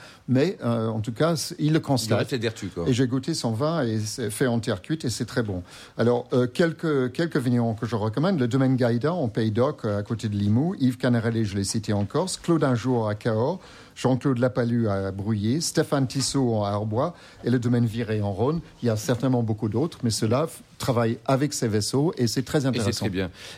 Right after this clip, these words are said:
Speaker 2: Merci beaucoup, David Cobol. Une vidéo Studio Radio accueille maintenant Claude Sassoulas. Bonjour, Claude.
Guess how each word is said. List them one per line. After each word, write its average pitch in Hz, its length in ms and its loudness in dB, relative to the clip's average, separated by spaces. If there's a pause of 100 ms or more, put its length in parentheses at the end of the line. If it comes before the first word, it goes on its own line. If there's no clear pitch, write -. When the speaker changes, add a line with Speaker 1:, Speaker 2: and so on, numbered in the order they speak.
Speaker 2:
Merci 147 220 2
beaucoup, 143 220 2
David 110 200 2
Cobol. 101 240 2
Une 107 100 0
vidéo 123 220 2
Studio 117 200 0
Radio 120 200 2
accueille 120 160 0
maintenant 110 400 0
Claude 120 240 0
Sassoulas. 104 320 0
Bonjour, 101 280 -4
Claude. 107 300 0